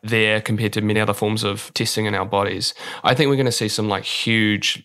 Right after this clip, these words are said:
leaps in understanding and application for different science for the health of our microbiome in the next, like,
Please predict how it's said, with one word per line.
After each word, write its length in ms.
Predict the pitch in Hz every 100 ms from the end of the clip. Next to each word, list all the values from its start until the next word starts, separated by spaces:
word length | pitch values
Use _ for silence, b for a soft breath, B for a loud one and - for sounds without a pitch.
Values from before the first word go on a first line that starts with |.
| -
leaps 420 | 101 98 92 -
in 140 | 107
understanding 720 | 101 104 107 104 101 101 104 -
and 360 | - 101 101 95 _ _ -
application 560 | 117 120 117 120 101
for 140 | 101 101
different 340 | 104 110 95
science 580 | - 98 101 95 - -
for 540 | - - 107 98 95 -
the 80 | 101
health 260 | 110 101
of 80 | 110
our 80 | 101
microbiome 600 | 104 - 104 95 98 98
in 60 |
the 80 | -
next, 280 | 98 - -
like, 360 | 87 87 -